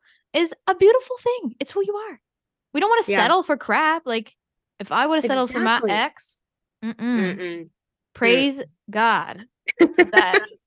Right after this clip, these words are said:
Speaker 1: I got dumped, okay, is all I gotta say.
Speaker 2: <laughs> Yeah, and I, Jess has a, like, a wonderfully hot husband, as she calls him.
Speaker 1: He is very hot.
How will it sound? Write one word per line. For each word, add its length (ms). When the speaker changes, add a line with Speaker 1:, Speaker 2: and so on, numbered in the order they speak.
Speaker 1:
I 140
got 200
dumped, 460
okay, 320
is 80
all 120
I 60
gotta 220
say. 240
Speaker 2:
<laughs> 60
Yeah, 420
and 80
I, 160
Jess 220
has 220
a, 260
like, 180
a 80
wonderfully 400
hot 280
husband, 360
as 140
she 120
calls 320
him. 240
Speaker 1:
He 160
is 320
very 400
hot. 400